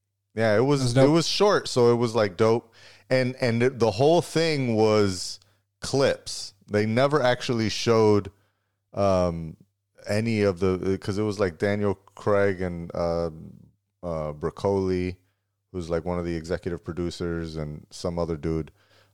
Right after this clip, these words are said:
Speaker 1: Um, they were being interviewed, but they never actually showed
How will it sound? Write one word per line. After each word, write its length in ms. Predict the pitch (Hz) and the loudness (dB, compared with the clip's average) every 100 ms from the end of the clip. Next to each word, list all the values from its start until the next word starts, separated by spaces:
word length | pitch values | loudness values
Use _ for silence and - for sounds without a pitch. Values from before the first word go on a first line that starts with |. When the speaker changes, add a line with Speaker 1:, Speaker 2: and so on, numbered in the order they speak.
| - | -10
Speaker 1:
Um, 540 | 85 80 78 73 65 - _ _ _ _ _ _ - | -6 -4 -6 -8 -14 -20 _ _ _ _ _ _ -2
they 140 | 104 | 0
were 220 | 110 107 87 | 4 4 2
being 340 | 113 120 98 | 0 0 -2
interviewed, 600 | 107 170 135 92 87 85 | 0 0 0 0 -2 -2
but 140 | - - | -4 -2
they 80 | 104 | 0
never 240 | 120 110 | 0 2
actually 320 | 107 - 101 | 0 -2 -6
showed 460 | 90 107 98 92 | -4 0 2 0